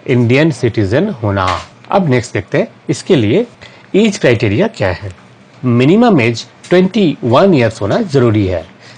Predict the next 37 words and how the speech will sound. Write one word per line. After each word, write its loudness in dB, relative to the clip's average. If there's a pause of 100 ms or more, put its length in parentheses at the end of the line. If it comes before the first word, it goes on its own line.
(100)
General 4
के 2
लिए 4 (260)
ट्वेंटी 2
वन 2
to 0 (140)
थर्टी -2 (100)
टू 2
years, 2 (720)
scheduled 2
caste 0
and -2
scheduled 0
tribe 0
के -2
लिए -2 (420)
ट्वेंटी 0
वन 0 (100)
to 0 (360)
थर्टी -4
सेवन, 2 (680)
ओबीसी 4
के 0
लिए 0 (340)
ट्वेंटी 2
वन 0 (100)
to 0 (160)
थर्टी 0
फ़ाइव, 0 (840)
एक -4
सर्विसमैन 0
जो 2
फ़िफ़्टीन 0
ईयर 2
सर्विस -4
किया 0
हो 2